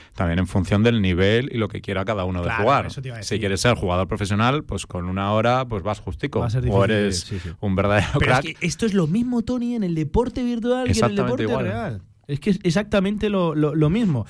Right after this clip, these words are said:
Speaker 2: Tú si quieres llegar a ser futbolista profesional, con entrenar dos días a la semana,
Speaker 1: No lo vas a
Speaker 2: seguramente
Speaker 1: ser.
Speaker 2: no te va a dar.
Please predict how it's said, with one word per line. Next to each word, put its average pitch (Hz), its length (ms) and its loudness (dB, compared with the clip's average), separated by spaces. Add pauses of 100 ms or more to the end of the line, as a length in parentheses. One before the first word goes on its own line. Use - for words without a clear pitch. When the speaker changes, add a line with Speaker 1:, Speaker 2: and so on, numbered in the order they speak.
(280)
Speaker 2:
Tú 156 100 6
si 220 120 0
quieres 196 240 4
llegar 151 220 2
a 143 40 0
ser 139 160 -2
futbolista 135 380 -2
profesional, 117 540 -2
con 156 140 2
entrenar 127 380 2
dos 151 180 4
días 151 220 -4
a 151 60 -4
la 135 80 -4
semana, 123 380 -4
Speaker 1:
No - 20 -6
lo - 80 -20
vas - 340 -20
a - 40 -12
Speaker 2:
seguramente 135 520 2
Speaker 1:
ser. 147 100 4
Speaker 2:
no 151 80 0
te 165 120 2
va 127 80 0
a 120 40 0
dar. 180 220 2